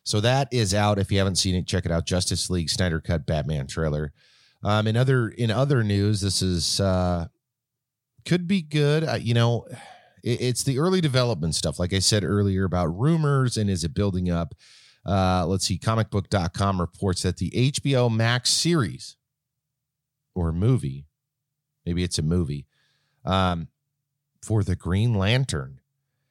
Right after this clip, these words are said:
has already began filming. So I, you know, a lot more to come. And actually, there's a,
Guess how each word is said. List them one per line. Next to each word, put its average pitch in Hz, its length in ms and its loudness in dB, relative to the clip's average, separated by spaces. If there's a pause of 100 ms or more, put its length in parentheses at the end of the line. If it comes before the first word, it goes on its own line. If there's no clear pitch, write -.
(300)
has 87 280 -2
already 98 580 -2 (360)
began 82 600 -4 (340)
filming. 87 400 0
So 101 240 2
I, 95 60 2 (280)
you 92 140 -2
know, 85 140 0
a 90 120 -6
lot 92 440 -2
more 92 240 0
to 87 80 -2
come. 73 340 -2
And 78 100 0
actually, 90 420 -2
there's 78 240 -4
a, 82 60 -10